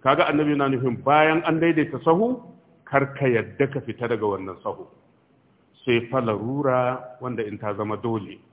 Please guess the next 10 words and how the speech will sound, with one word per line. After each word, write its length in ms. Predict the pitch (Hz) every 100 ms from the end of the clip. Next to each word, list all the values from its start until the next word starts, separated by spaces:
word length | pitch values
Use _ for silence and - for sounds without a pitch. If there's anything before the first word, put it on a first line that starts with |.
| _ _ _ _ _
Idan 400 | 143 127 160 175 170
ka 100 | 180 175
fita 260 | 147 139
daga 220 | 139 131 117
wannan 420 | 110 107 120 123 139
sahun, 340 | 131 135 90 - - _ _
ka 240 | - 147 143
katse 400 | 180 170 147 117
sahun 300 | 127 117 123 -
kenan. 260 | 101 85